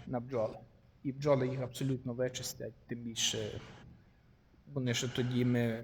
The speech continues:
починаємо ставити корпуси, коли немає головного взятку, вони трошки ще голодні.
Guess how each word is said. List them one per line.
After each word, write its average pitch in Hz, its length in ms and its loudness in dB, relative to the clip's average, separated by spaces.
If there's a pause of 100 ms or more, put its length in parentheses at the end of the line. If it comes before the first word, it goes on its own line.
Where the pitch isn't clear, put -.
(120)
починаємо 120 480 2
ставити 113 640 2 (500)
корпуси, - 440 -4
коли 120 260 0
немає 123 300 0
головного 123 440 2
взятку, 151 480 4 (600)
вони 123 200 -2
трошки 123 340 -8
ще - 120 0
голодні. 135 540 6